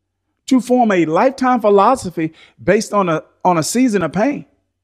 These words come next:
And I think we've all, in one way or another, struggled with that, been tempted with that,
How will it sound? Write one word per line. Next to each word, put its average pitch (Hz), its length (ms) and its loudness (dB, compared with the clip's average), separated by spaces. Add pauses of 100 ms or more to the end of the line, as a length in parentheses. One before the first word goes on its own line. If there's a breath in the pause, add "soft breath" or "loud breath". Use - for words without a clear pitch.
(440)
And 180 80 2
I 208 60 0
think 208 180 0
we've 175 200 -2 (100)
all, 196 420 4
in 165 200 -4
one 185 160 0
way 170 100 4
or 160 40 4
another, 143 320 0 (200 soft breath)
struggled 165 420 -2
with 214 160 2
that, 220 340 0 (200 soft breath)
been 143 160 -4
tempted 202 400 -6
with 220 160 -2
that, 226 280 0